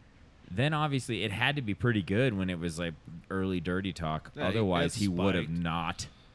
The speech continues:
Speaker 2: Maybe,
Speaker 1: kept going.
Speaker 2: maybe he spanked the ass a couple times, said, "You like that, bitch," type stuff.
Speaker 1: Yeah, maybe.
Speaker 2: And maybe that was okay to her. She was like, "Yeah, this is good."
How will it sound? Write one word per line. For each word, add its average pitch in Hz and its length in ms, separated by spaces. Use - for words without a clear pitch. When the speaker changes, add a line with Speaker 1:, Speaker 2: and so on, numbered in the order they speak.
Speaker 2:
Maybe, 139 240
Speaker 1:
kept 135 100
going. 95 400
Speaker 2:
maybe 160 280
he 131 60
spanked 120 440
the 113 140
ass 107 340
a - 20
couple 107 220
times, 104 520
said, 107 160
"You 110 100
like 107 300
that, 101 240
bitch," 107 520
type 110 280
stuff. 110 340
Speaker 1:
Yeah, 170 320
maybe. 165 440
Speaker 2:
And 160 140
maybe 180 180
that 165 180
was 165 140
okay 143 280
to 151 100
her. 107 60
She 113 140
was 104 80
like, 101 220
"Yeah, - 220
this 113 240
is 113 140
good." 151 260